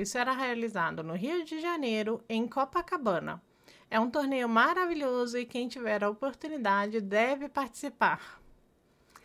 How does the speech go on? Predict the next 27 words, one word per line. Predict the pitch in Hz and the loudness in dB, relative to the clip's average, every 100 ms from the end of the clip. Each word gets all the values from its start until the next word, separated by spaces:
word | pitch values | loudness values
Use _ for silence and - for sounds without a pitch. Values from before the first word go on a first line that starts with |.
| - - _ | -20 -20 _
Esse | 381 403 392 | 2 4 2
torneio | 381 269 247 262 233 | 2 0 0 0 2
é | 220 | 4
realizado | 226 262 320 294 220 226 247 220 | 2 2 0 -2 0 2 2 0
com | 214 | -2
a | |
parceria | 220 233 - 262 240 | 0 0 0 -2 -2
da | 233 214 | 0 2
Organização | 233 220 220 214 208 277 | 2 0 0 0 0 -2
do | 330 | -2
Champ | 349 - 240 226 | -2 -2 -2 0
Internacional | 233 226 220 202 - 196 180 165 208 - | -2 -2 -2 -2 -2 0 2 2 0 -2
e | 254 | -2
a | |
empresa | 254 233 262 233 269 | -2 -2 -2 -2 -6
Steel | - - 285 311 | -8 -6 -4 -4
Projects | 320 277 208 175 170 - - - - - - _ _ _ _ | -2 2 2 2 -4 -8 -14 -12 -12 -16 -20 _ _ _ _
e | 254 | -6
trará | 269 302 226 190 185 214 190 214 - | -4 4 6 8 8 6 4 -2 -2
a | 208 | -2
premiação | 202 226 247 226 185 - - 202 190 | 0 -2 0 0 0 -2 -2 0 0
de | 175 175 170 | -2 -4 -4
cinquenta | - - 302 339 - 269 233 277 302 320 | -8 -6 -4 -4 0 2 2 0 0 0
mil | 285 240 | 2 0
reais. | 254 277 339 285 190 180 - - - - _ - | 0 0 0 2 2 0 -6 -10 -12 -14 _ 2
Além | 285 311 427 359 | 4 4 0 0
disso, | 220 202 214 - 320 | -2 -4 -6 -6 -8